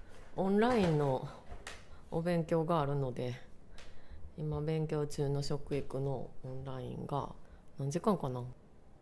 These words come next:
あ、なんせ長いんですよ。<laughs> それを旅先で、勉強、ね、旅先で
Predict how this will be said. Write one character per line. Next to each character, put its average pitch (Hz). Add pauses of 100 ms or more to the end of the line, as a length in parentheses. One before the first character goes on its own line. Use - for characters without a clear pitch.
あ、 175
な 175
ん 208
せ 202
長 151
い 123
ん 120
で 123
す -
よ。 - (500)
<laughs> -
そ -
れ 220
を 190 (360)
旅 185
先 175
で、 160 (420)
勉 156
強、 143 (800)
ね、 135
旅 156
先 143
で 156